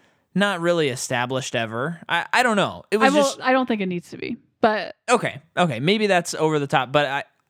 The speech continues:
Speaker 1: I would, I, I'm just saying personally, when I was watching it, I'm like, "I can't figure this part out." And then you're adding all this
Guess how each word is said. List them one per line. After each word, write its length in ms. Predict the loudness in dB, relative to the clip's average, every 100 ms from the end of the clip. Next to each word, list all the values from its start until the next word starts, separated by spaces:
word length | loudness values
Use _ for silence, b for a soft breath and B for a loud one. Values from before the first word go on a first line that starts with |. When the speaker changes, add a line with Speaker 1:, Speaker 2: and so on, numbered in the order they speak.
| _ _
Speaker 1:
I 140 | 0 4
would, 280 | 4 2 -2
I, 180 | -2 0
I'm 160 | 0 0
just 160 | -2 -2
saying 200 | -2 0
personally, 520 | 0 0 -2 -4 -2
when 140 | 0
I 40 | 0
was 120 | 0
watching 320 | -2 -2 -2
it, 40 | -4
I'm 120 | -4
like, 160 | -4 -2
"I 120 | -2
can't 280 | 0 -4 -2
figure 340 | -2 0 -2
this 260 | 2 2 2
part 300 | -2 -2 -2
out." 220 | -4 -4
And 180 | -2 0
then 140 | 0 0
you're 160 | 0
adding 280 | 0 0 2
all 100 | 0
this 160 | -2